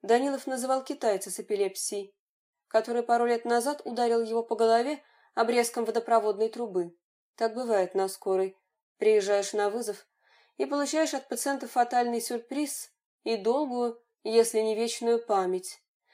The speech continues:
в виде посттравматической энцефалопатии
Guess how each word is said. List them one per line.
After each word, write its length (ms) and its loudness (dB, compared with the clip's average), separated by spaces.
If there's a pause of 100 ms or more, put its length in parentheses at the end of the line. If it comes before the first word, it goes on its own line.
(180)
в 60 -8
виде 480 0 (180)
посттравматической 1120 2
энцефалопатии 1300 0